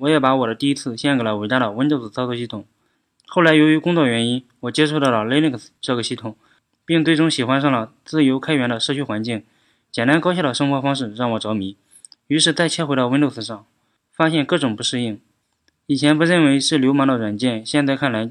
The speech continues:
就是一坨翔。最后我买入了苹果的一台 MacBook Pro，使用了一段时间，我才意识到，原来我们习以为常的环境还有那么多的改善空间。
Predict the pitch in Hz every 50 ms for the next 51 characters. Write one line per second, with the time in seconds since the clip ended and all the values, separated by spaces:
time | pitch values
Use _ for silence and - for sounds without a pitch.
0 | - - - - 156 139 - 139 143 135 151 139 131 - - 107 107 110 120 _
1 | _ _ _ _ _ _ _ _ _ _ _ _ _ _ - 180 175 156 160 143
2 | 135 143 147 135 120 120 135 135 123 113 - - 135 139 135 117 113 113 113 131
3 | 131 135 131 - 123 120 120 - _ - 139 143 151 147 156 147 156 127 123 -
4 | - - 135 139 127 110 - _ _ _ _ _ _ _ _ _ _ _ _ -
5 | - - 135 151 170 160 143 135 139 143 143 135 - - 123 127 131 131 127 117
6 | 113 120 127 135 147 131 123 117 123 117 107 - _ _ _ _ _ _ _ _
7 | _ - 131 139 143 143 139 139 143 135 127 120 120 117 - - 156 156 143 135
8 | 143 135 139 135 127 117 - 117 120 127 123 113 110 123 135 139 127 127 143 147
9 | 143 123 117 127 131 127 117 110 - 104 104 123 123 113 - 127 127 120 123 120
10 | 123 127